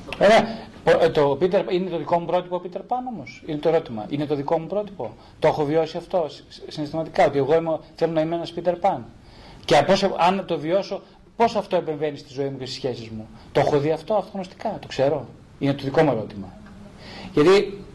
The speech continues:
Speaker 2: ό,τι και να λέω θεωρίες τώρα, το σημαντικό είναι το καθένας. Έχω τον Peter Pan, τον έχω βιώσει. Είμαι... θέλω να παραμείνω στο, εγώ, εγώ, Γρηγόρης, θέλω να συνεχίσω να είμαι Peter Pan. Με, με βοηθάει στη σχέση μου αυτό;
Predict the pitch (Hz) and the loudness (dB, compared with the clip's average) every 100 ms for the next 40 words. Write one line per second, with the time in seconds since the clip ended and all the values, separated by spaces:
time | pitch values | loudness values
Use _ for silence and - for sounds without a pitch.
0 | - 226 226 220 180 165 147 151 143 135 | 2 4 4 4 6 4 2 0 0 -2
1 | - 127 131 - 165 180 170 233 226 214 | -6 -6 -4 -6 -4 -4 -2 -2 -2 -2
2 | 175 226 175 - - - - 170 170 165 | 0 0 -2 -4 -16 -10 0 0 0 -2
3 | 160 170 170 175 147 143 147 147 165 165 | -2 -2 0 0 -2 -4 -4 -4 -4 -6
4 | - - 180 175 - 180 190 190 160 160 | -8 0 0 0 -4 2 4 4 0 -2
5 | 185 180 180 147 196 165 175 175 170 175 | -6 -6 -4 0 0 0 -2 -4 -4 0
6 | 180 110 - - 170 180 165 147 - 143 | -2 -2 -14 -8 -4 -4 -6 -8 -10 -8
7 | 170 160 165 156 175 170 180 123 - - | -8 -6 -6 -6 -8 -2 0 0 -6 -20
8 | - - - - - - - - 160 156 | -20 -20 -18 -8 -6 -6 -6 2 4 6
9 | 147 160 165 180 - 180 - 180 175 185 | 4 2 0 -4 -6 -8 -8 -10 -8 -6
10 | 131 | -6